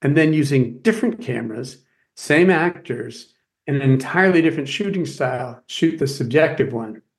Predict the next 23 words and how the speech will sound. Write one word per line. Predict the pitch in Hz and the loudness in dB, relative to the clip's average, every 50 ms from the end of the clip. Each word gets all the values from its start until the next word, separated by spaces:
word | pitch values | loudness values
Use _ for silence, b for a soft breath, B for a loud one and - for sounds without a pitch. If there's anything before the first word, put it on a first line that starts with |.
| _ _ - | _ _ -2
which | 147 143 143 143 | -2 0 0 -2
would | 156 139 - - | -4 -6 -2 0
probably | 151 143 143 143 139 135 135 | 0 2 4 4 4 4 2
be | 135 143 143 | 0 2 2
another | 135 131 131 135 135 135 135 131 131 131 131 | 2 4 4 2 2 2 2 2 2 2 0
few | - - 139 127 127 | -4 -4 -4 -2 0
hours | 123 123 120 123 120 117 - - | 0 -2 -2 -2 -4 -6 -8 -10
to | 135 139 | -10 -8
each | 131 117 - - | -8 -10 -8 -2
day. | - 190 175 131 117 - - - _ _ _ _ _ - | 0 2 2 2 0 -2 -6 -12 _ _ _ _ _ -20
Steven | - - 208 202 208 196 185 | -8 0 2 4 4 4 4
shoots | - - 151 147 143 | 4 4 2 2 0
incredibly | 143 135 139 135 135 139 127 123 120 117 - - - | -2 -2 -2 -2 0 0 0 -2 -4 -6 -8 -8 -8
quickly, | 131 131 - - 175 175 185 185 - - _ _ - | -8 -6 -4 -4 -2 -2 -2 -4 -8 -14 _ _ -20
especially | - - - 131 - - 143 131 | -12 -6 -4 -4 -2 -2 -4 -2
compared | 135 139 120 123 127 120 113 | -2 -2 -2 0 -2 -2 -2
to | 120 | -2
anyone | 120 120 120 120 117 117 120 | -4 -2 -2 0 0 0 -2
else. | 123 131 147 143 - - - _ _ _ _ _ _ _ _ _ _ _ _ _ _ _ _ _ _ _ _ _ - | -2 -4 -6 -8 -10 -14 -20 _ _ _ _ _ _ _ _ _ _ _ _ _ _ _ _ _ _ _ _ _ 0
And | - 156 160 - | 2 2 2 2
so | - 170 151 | 2 2 2
we | 147 151 156 156 165 202 | 2 2 -2 -2 0 0
could | 202 - 156 139 - 139 - - | 0 0 0 0 -2 -4 -6 -16